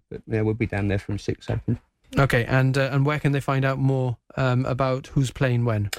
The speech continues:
Speaker 1: So, uh, if you check out our Facebook page, uh, Gibraltar Cricket Facebook page, we have, uh, we have a schedule up there,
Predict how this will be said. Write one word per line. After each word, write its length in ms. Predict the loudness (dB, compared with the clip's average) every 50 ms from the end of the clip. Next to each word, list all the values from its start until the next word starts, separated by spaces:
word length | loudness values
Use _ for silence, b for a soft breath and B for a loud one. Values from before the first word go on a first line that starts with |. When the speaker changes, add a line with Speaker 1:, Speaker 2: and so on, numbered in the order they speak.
| B B B B
Speaker 1:
So, 440 | _ 0 2 2 2 2 0 0 0
uh, 160 | -2 -2 -2 -2
if 160 | -4 -4 -2
you 200 | 0 -2 -2 -2
check 240 | -2 -4 -4 -2 0
out 160 | -2 -2 -2 -2
our 480 | -4 -2 -2 -2 -2 -2 -2 -2 -2
Facebook 460 | -4 -2 -2 -2 -2 -2 -4 -8 -4 -2
page, 560 | 0 0 0 -2 -4 -10 -16 -20 -20 -18 _ -6
uh, 180 | -2 0 0 0
Gibraltar 340 | -2 -4 -2 0 0 0 0
Cricket 320 | 0 -2 -4 -4 -4 -4
Facebook 380 | _ -2 -2 -2 -4 -10 -10 -2
page, 320 | 0 0 2 2 0 -2 -2
we 100 | 0 0
have, 220 | 0 0 -2 -6 -8 _
uh, 420 | -2 -2 0 0 0 -2 -2 -4 -6 -10
we 160 | -8 -4 0 0
have 180 | 0 0 0
a 140 | 0 0 0
schedule 380 | 0 0 -2 0 0 2 0 0
up 80 | 0
there, 240 | 0 -2 -2 -2 -2